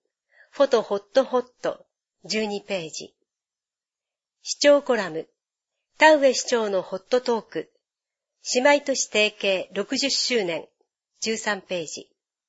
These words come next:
長崎市民。長崎プチ旅行。高野木からの絶景。十三ページ。長崎メーカー。輝く働き人。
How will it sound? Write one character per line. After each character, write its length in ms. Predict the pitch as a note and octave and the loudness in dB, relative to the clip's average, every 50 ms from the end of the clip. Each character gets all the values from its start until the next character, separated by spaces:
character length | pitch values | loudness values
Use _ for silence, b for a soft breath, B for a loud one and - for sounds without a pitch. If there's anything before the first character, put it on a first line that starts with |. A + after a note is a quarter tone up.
| _ _ _ _ _ _ _ _ _ _ _ _ - | _ _ _ _ _ _ _ _ _ _ _ _ 0
長 240 | - A3+ B3+ C#4+ - | 2 4 4 4 2
崎 240 | - - - - | 0 -4 -4 -2
市 160 | - - - G#3 | -4 -4 -4 -4
民。 220 | F#3 E3+ D3+ - _ _ _ _ _ _ _ _ _ _ _ _ _ _ _ _ _ _ _ _ - | -6 -6 -8 -10 _ _ _ _ _ _ _ _ _ _ _ _ _ _ _ _ _ _ _ _ 0
長 240 | A#3 A#3 C4+ D4+ - | 4 6 6 6 6
崎 340 | - B3+ - - F#3 F#3 | 4 -4 -6 -6 -10 -10
プ 200 | - _ - - | -10 _ -14 -10
チ 180 | - - C#4 C4 | -6 -4 -2 2
旅 120 | C4 B3+ B3 | 2 0 0
行。 420 | - - F3+ E3 D#3 C3+ - - _ _ _ _ _ _ _ _ _ _ _ _ _ _ | -2 -8 -8 -6 -6 -8 -10 -14 _ _ _ _ _ _ _ _ _ _ _ _ _ _
高 200 | - D4+ D#4 D4+ | 4 6 8 8
野 160 | D4 C4+ B3 | 8 6 4
木 120 | G#3+ G3+ | 4 -2
か 120 | - G3+ F#3+ | -4 -2 -4
ら 160 | F3+ F3+ E3+ | -2 -4 -4
の 240 | D#3+ D#3+ D3 - _ _ _ _ _ | -4 -6 -6 -8 _ _ _ _ _
絶 220 | - F#3 F3+ - _ _ | -2 -2 -2 -2 _ _
景。 400 | - G3+ G3 F#3 E3+ - - - _ _ _ _ _ _ _ _ _ _ - | -4 -2 -2 -2 -2 -6 -12 -16 _ _ _ _ _ _ _ _ _ _ -8
十 180 | - A3 A3+ | -4 -4 -4
三 260 | G#3+ - A3 G#3+ G3+ | -4 -2 -4 -4 -4
ペ 220 | G3 - G3+ F#3 D#3+ | -6 -8 -8 -8 -8
ー 40 | D3+ | -8
ジ。 240 | - - - - _ _ _ _ _ _ _ _ _ _ _ _ _ _ _ _ _ _ _ _ _ _ _ _ - | -10 -14 -16 -16 _ _ _ _ _ _ _ _ _ _ _ _ _ _ _ _ _ _ _ _ _ _ _ _ 2
長 220 | G#3 A3 A#3 D4+ C#4+ | 2 4 4 4 2
崎 300 | - D4 C#4+ - C4+ B3 | 0 -2 -2 -2 -4 -2
メ 180 | B3 A#3+ A#3 | -2 -2 -2
ー 80 | G#3 - | -4 -6
カ 400 | - F3 D#3+ D#3+ D3 - - _ _ _ _ _ _ _ _ _ _ _ _ _ _ _ _ _ | -4 -4 -4 -4 -6 -8 -14 _ _ _ _ _ _ _ _ _ _ _ _ _ _ _ _ _
ー。 40 | - | 0
輝 360 | A#3 A3+ C4+ C#4 C#4+ D4 C#4 | 0 4 4 6 6 4 4
く 120 | - A3 | 2 -6
働 420 | F#3 - F#3 - G#3+ G#3+ A3 G#3 - | -8 -8 -4 -2 0 0 0 0 -2
き 80 | - | -10
人。 380 | E3+ F3 E3 _ - D3+ - | -14 -14 -14 _ -10 -12 -12